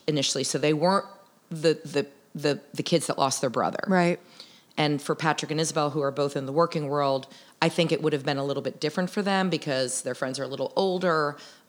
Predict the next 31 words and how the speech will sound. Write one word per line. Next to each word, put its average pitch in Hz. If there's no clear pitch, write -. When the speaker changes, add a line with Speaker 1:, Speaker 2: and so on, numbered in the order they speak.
Speaker 1:
And 156
along 143
with 143
that 143
comes 147
a 127
little 151
bit 202
of 196
maturity, 185
but 139
still -
grief 170
is, 151
like, 135
uncharted 147
Speaker 2:
Oh, 190
yeah. 165
And 196
Speaker 1:
waters. -
Speaker 2:
people 214
are 185
so 180
uncomfortable 170
with 160
it, -
just 185
from 175
my 165
own 180
experience. 165